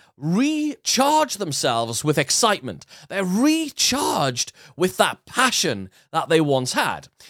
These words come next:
So one of the things that's really important to do is say, "Hey, do you want to?" And an upgrade could be,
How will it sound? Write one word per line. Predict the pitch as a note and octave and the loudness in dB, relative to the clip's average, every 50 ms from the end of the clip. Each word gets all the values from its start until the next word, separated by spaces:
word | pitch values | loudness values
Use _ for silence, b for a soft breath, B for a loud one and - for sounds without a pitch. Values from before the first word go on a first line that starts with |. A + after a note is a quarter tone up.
| B B | B B
So | B - - A#3 A3 | B 2 4 4 4
one | D#3+ - E3+ A#3 | 4 2 0 0
of | C#4 | 0
the | C#4+ D4 | -2 -4
things | - - F3+ D#3+ E3+ F#3 F3 | -2 0 0 0 0 0 0
that's | D3 C3 C3+ C3 - | 0 0 0 0 -2
really | C3+ C3 B2+ D3+ | 0 0 0 0
important | E3+ G3 - F3 C#3+ A#2 G3+ A3+ | -2 -2 -2 -4 -4 -2 -6 -8
to | A#3 A3 | -8 -6
do | - A#2 G2 G#2 C3+ - b b b b | -4 -4 -4 -4 -6 -8 b b b b
is | _ F3 F#3+ G3 G3 F#3+ | _ 4 4 4 4 2
say, | - - - E3+ D3+ D3+ | -2 -2 -2 0 0 -2
"Hey, | D3+ - - E4+ A#3 D3 | -2 -2 -4 -2 -4 -4
do | C#3 - F#3 | -2 -2 0
you | G#3 A3+ A#3+ | 0 0 0
want | A3 G3 F3 D3+ C#3 A#2+ | 2 2 0 0 0 -4
to?" | - G#2+ | -6 -4
And | F2+ B2 | -2 -4
an | D#3 - | 0 0
upgrade | - C#4 - - A3+ G3+ F3+ - | -2 -2 0 0 0 0 0 0
could | - G3 F3+ C#3 | -2 -4 -2 2
be, | - C#3 C3 B2+ B2 A#2 F#2 | 2 4 6 6 4 2 0